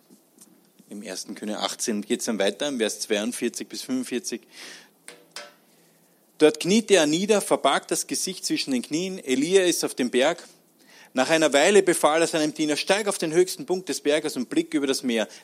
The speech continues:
Dann sag mir, ob du was Besonderes siehst.“ Elia weiß von Gott, okay, die Zeit der Dürre ist vorbei. Geh auf diesen Berg und bete um Regen. Und er biet-, er bittet,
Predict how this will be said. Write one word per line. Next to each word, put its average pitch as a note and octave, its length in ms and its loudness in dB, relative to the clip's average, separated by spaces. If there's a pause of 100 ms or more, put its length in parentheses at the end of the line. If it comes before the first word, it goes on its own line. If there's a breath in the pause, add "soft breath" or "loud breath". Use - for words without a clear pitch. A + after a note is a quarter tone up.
Dann F3+ 180 2
sag F#3 320 2
mir, F#3 120 0
ob E3+ 120 -2
du D#3 80 -6
was D3 120 -2
Besonderes C#3 580 -2
siehst.“ F#2+ 260 -8 (1400 loud breath)
Elia F#3 360 4
weiß F3 240 2
von F3+ 160 -2
Gott, E3+ 400 2 (440)
okay, E3+ 280 0
die D#3 120 -4
Zeit E3 320 0
der C#3 60 -2
Dürre E3 280 4
ist C#3+ 120 0
vorbei. D3+ 460 -2 (1120 soft breath)
Geh C#3+ 120 4
auf E3+ 100 2
diesen E3 280 -2
Berg G#2+ 340 0 (600 soft breath)
und B2+ 220 -6
bete E3+ 360 4
um D#3 100 0
Regen. G#2 340 0
Und G#2 160 -2
er C3+ 80 4
biet-, F3+ 340 -4
er B2+ 140 0
bittet, F#3 520 -4